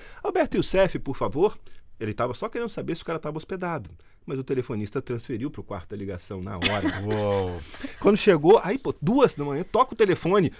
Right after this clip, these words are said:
Speaker 1: o cara falou, "Pô, alguma coisa errada." Atendeu. Quando ele atendeu, "Alô?" O delegado, "Ih", pum, desligou. Percebeu que tinha feito besteira. Desligou. Aí o Alberto Youssef falou assim, "Não, alguma coisa tá errada." Ligou de volta.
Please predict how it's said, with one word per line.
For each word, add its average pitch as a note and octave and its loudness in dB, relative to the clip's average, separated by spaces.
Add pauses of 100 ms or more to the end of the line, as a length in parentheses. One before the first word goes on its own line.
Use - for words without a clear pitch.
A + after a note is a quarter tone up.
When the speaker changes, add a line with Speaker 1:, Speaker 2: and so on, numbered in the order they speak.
Speaker 1:
o A#2 -4
cara D3+ 4
falou, D3+ 0
"Pô, C3 4
alguma A2+ -4
coisa E3+ 0
errada." C3+ 4
Atendeu. E3 2
Quando G#3+ 0
ele G#3 0
atendeu, D3 2
"Alô?" D3 8 (100)
O C#3+ -4
delegado, C#3 4 (140)
"Ih", G#4 -2 (180)
pum, C#3 -2
desligou. D3 0 (380)
Percebeu A3+ 2
que - -12
tinha D3+ 2
feito C3+ 0
besteira. G2 -4 (200)
Desligou. C3+ 4 (240)
Aí C4+ -2
o F3 0
Alberto A#2 -2
Youssef B2+ -6
falou F3 -6
assim, - -6
"Não, G#2+ -2 (180)
alguma A2 -4
coisa A2+ -2
tá C3 2
errada." G2+ 2 (420)
Ligou D3+ 0
de F3 0
volta. C3+ 6